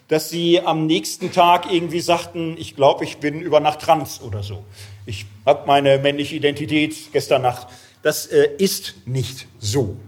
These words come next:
So, es ist ein Switchen, was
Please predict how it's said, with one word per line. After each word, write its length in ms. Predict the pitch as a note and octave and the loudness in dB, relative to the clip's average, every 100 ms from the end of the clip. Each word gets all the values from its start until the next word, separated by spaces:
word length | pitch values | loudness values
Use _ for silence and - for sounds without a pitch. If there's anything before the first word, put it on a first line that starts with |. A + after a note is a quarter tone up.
| - - - - | -20 -20 -18 -6
So, 160 | A2 | -4
es 160 | G2+ C3+ | -4 -2
ist 180 | G#3+ - | -4 0
ein 320 | E3+ D#3 C3+ | 0 0 -4
Switchen, 760 | - - C3 B3+ - - B3+ D#4+ - _ _ | -14 -4 -2 0 -2 -6 -6 -6 -12 _ _
was 360 | C#3+ G3 - | 2 2 0